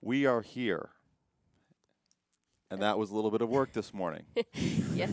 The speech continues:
Speaker 2: we ran into a couple hiccups this
Speaker 1: Couple
Speaker 2: morning.
Speaker 1: technical issues. I'm not sure what was going on. We took a week off last week.
Speaker 2: Maybe that's what it was.
Speaker 1: Never do that again. Those
Speaker 2: <laughs> Yeah.
Speaker 1: vacation that you plan, that's,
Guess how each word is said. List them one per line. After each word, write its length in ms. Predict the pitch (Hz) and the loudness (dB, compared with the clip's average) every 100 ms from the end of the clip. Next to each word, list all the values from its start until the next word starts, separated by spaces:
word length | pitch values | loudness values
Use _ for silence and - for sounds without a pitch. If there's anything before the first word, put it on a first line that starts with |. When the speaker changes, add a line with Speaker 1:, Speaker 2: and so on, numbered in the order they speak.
| - | -4
Speaker 2:
we 160 | 190 185 | -6 -4
ran 280 | 185 185 | -2 -2
into 260 | 202 208 202 | -2 -4 -8
a 60 | 185 | -6
couple 300 | 202 - 202 | -8 -6 -6
hiccups 400 | 202 185 165 - | -6 -4 -4 -2
this 80 | 180 | 0
Speaker 1:
Couple 260 | 165 175 | 2 2
Speaker 2:
morning. 200 | 170 160 | 4 2
Speaker 1:
technical 340 | 160 139 127 120 | 2 0 0 0
issues. 400 | 117 - 85 90 | 0 -2 -2 0
I'm 160 | 107 | 2
not 220 | 117 117 101 | 4 2 2
sure 240 | 117 110 | 2 2
what 200 | 104 101 | 4 2
was 200 | 110 101 | 2 0
going 280 | 107 101 98 | 0 0 -2
on. 80 | 92 | -2
We 120 | 104 | -2
took 220 | 127 - | -2 -4
a 20 | 95 | -2
week 220 | 107 107 | -2 4
off 240 | 101 92 | 4 4
last 320 | 95 87 - | 2 0 -2
week. 220 | 87 78 - 214 | -6 -6 -8 -8
Speaker 2:
Maybe 220 | 196 190 | -6 -4
that's 200 | 165 - | -4 -6
what 120 | 156 | -10
it 80 | - | -6
was. 80 | 214 | 6
Speaker 1:
Never 240 | 120 110 | 6 6
do 140 | 101 101 | 2 2
that 160 | 95 | 2
again. 300 | 90 87 90 | 2 0 -2
Those 140 | 92 92 | 0 -2
Speaker 2:
<laughs> 40 | |
Yeah. 60 | 107 | -2
Speaker 1:
vacation 580 | 120 110 107 110 104 101 | 2 2 2 -2 -4 -6
that 120 | 98 | -4
you 120 | 101 92 | -4 -4
plan, 260 | 107 95 | -2 -2
that's, 240 | 95 87 | -2 -6